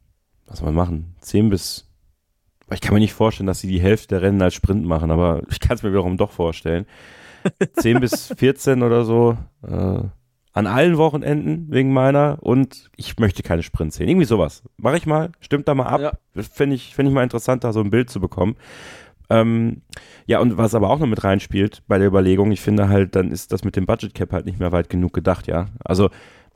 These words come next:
Speaker 1: da sind,
Speaker 2: Ja.
Speaker 1: da ist ja ein Rattenschwanz dran. Also diese sechs Rennen, da gab's ja dann auch schon eine Anpassung ans Budget Cap und so. Und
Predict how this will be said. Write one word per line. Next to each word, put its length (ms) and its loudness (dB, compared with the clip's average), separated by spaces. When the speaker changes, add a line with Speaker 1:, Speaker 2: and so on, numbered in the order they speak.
Speaker 1:
da 100 0
sind, 140 0
Speaker 2:
Ja. 160 -8
Speaker 1:
da 100 -4
ist 80 -4
ja 60 2
ein 80 0
Rattenschwanz 640 -4
dran. 260 -10
Also 180 -2
diese 240 0
sechs 320 -2
Rennen, 240 0
da 80 0
gab's 220 -2
ja 80 0
dann 120 0
auch 140 -4
schon 160 -6
eine 100 -2
Anpassung 380 -4
ans 160 -4
Budget 340 -4
Cap 220 -2
und 140 -2
so. 240 2
Und 480 2